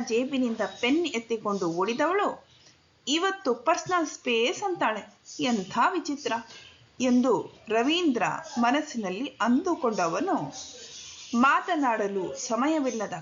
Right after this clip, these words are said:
ಕಾರಣ ಮತ್ತೆ ತನ್ನ ಲ್ಯಾಪ್‌ಟಾಪ್‌ನಲ್ಲಿ ಬ್ಯುಸಿಯಾದನು. ಹೊರಗಡೆ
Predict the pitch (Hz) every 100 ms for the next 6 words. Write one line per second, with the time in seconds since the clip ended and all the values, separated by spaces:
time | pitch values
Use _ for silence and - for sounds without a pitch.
0 | 165 175 202 349 285 - - 190 233 311
1 | - 240 - - - - 220 190 196 226
2 | 285 269 226 - 175 202 285 359 330 262
3 | 202 151 151 - - - - - - -
4 | - - _ _ _ - - 226 262 339
5 | 220 - -